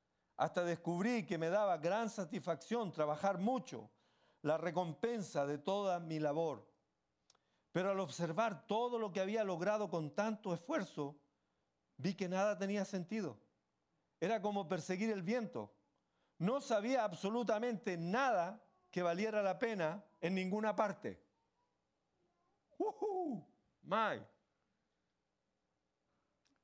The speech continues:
Hermanos, muchísimos de nuestras,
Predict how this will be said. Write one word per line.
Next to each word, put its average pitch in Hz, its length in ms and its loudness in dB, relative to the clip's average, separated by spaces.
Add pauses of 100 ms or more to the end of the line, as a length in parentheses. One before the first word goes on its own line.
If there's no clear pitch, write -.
(120)
Hermanos, 214 640 -2 (540)
muchísimos 226 760 0
de 214 80 -2
nuestras, 214 640 -2